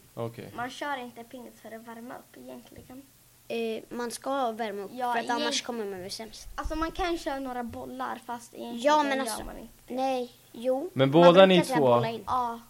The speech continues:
Speaker 1: Men båda ni två får ju, eh, öva och göra vad ni vill under sommaren, så får vi se om ni kan slå mig gång
Speaker 3: Ja, jag
Speaker 1: på
Speaker 3: kommer
Speaker 1: gång
Speaker 3: köra
Speaker 1: på gång.
Speaker 3: pingis tjugofyra sju.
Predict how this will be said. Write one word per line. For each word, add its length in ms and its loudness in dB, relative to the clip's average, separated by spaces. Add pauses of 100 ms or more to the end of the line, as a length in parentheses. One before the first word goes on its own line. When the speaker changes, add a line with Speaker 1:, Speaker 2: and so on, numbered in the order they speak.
Speaker 1:
Men 160 -2
båda 300 6
ni 140 2
två 240 -2
får 220 -2
ju, 360 6
eh, 580 0
öva 320 12
och 240 10
göra 240 4
vad 200 -2
ni 80 -2
vill 280 -2
under 180 -4
sommaren, 320 -4
så 100 -12
får 200 0
vi 100 -2
se 160 -4
om 100 -2
ni 100 -4
kan 320 -4 (240)
slå 340 -4
mig 260 -2
gång 160 0
Speaker 3:
Ja, 140 4
jag 80 4
Speaker 1:
på 60 -2
Speaker 3:
kommer 140 0
Speaker 1:
gång 100 0
Speaker 3:
köra 280 4
Speaker 1:
på 60 0
gång. 160 0
Speaker 3:
pingis 460 -6 (120)
tjugofyra 680 -4
sju. 440 -8